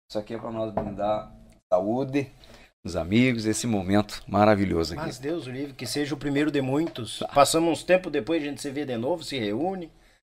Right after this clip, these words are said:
Speaker 2: Daqui a pouco, saúde, gurizada.
Speaker 1: Ei, saúde.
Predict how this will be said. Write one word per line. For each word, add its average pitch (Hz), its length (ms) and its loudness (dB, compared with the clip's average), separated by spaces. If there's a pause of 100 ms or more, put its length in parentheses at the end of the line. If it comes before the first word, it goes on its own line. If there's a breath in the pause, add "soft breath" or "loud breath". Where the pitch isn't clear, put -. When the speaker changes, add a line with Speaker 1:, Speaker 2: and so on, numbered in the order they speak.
Speaker 2:
Daqui 123 200 0
a 135 60 8
pouco, 175 500 0 (360)
saúde, 135 360 0
gurizada. 101 360 -12 (200)
Speaker 1:
Ei, 160 340 8
saúde. - 380 -12